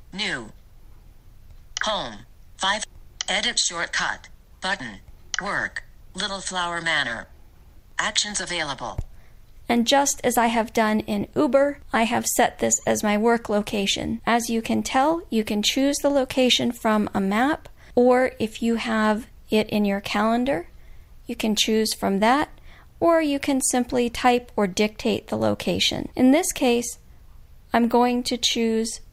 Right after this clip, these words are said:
Speaker 2: the, quote, "work" option to take me to Little Flower Manor, so I'll double tap.
Speaker 1: Select menu, button.
Speaker 2: And I'm now at the top of a new screen.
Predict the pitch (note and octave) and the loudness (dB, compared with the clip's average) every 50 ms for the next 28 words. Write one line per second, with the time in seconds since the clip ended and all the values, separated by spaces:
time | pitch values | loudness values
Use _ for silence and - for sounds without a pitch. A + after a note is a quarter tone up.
0 | - - - - - - C4 B3+ A3+ A3 - - - - A3+ G#3+ - - - - | -20 -20 -20 -20 -12 -6 0 0 0 0 0 -4 0 2 2 2 2 -2 -6 0
1 | G#3+ A#3 A3+ A3 B3 - - - - - - - A3 G#3+ G3 G3+ - - C#4+ D#4+ | 2 4 4 4 2 0 -6 -12 -14 -16 -8 -2 0 0 2 2 2 2 2 0
2 | G4 - - - B3 - - A#3 A3+ A3+ A#3+ A3+ A3+ - A#3 G#3+ A3 G#3+ G#3 G3+ | -2 -4 -6 -8 -6 -2 -2 -2 -2 0 -2 -2 -2 -2 -2 0 2 2 2 0
3 | - - G#3 G3 G3 G3+ F#3+ F#3 F#3 F#3+ G3 A#3+ D4 F4 F4+ - - - G#3+ G3 | 0 0 0 2 2 2 2 2 2 0 0 0 -2 -2 -4 -4 -2 0 0 0
4 | G3 F#3+ G3 F#3+ - - G3 - - C4 D#4+ - - - - - - - - - | 2 2 0 -2 -2 -2 -6 -4 -2 -2 -2 -2 -4 -6 -12 -14 -14 -14 -14 -12
5 | - - - - - - - - - - - - C6+ - - - - - F3+ E3+ | -16 -16 -16 -20 -20 -20 -18 -10 -10 -8 -6 -6 -10 -8 -4 -4 -2 -2 -2 -6
6 | - - G#5 G#3 G#3+ G3+ F3+ D3 C3+ A#2+ A2 G2+ - - - - - - - - | -8 -6 -4 -4 -4 -2 -2 -4 -6 -6 -10 -12 -16 -20 -20 -20 -20 -14 -8 -4
7 | F#3 G3 - B2+ A2 G2 - - - - - - - - - E4+ E4+ E4 D4 C4 | -4 -4 -4 -8 -14 -14 -14 -16 -16 -18 -18 -20 -16 -4 2 4 4 4 4 4
8 | C4 B3 A#3+ A#3+ A#3+ B3 B3 - - A#3 A#3 - A#3 A3+ - - B3+ B3 B3 B3 | 2 4 4 4 4 4 4 4 2 0 0 0 -4 -4 0 2 2 2 2 2
9 | - - A3 G#3 A3 A3+ B3 C4+ C4+ B3+ - - - - E3+ C3+ C3+ - A3 | 0 -2 0 0 2 2 4 4 2 2 0 -2 -2 -2 -4 -4 -4 -4 -6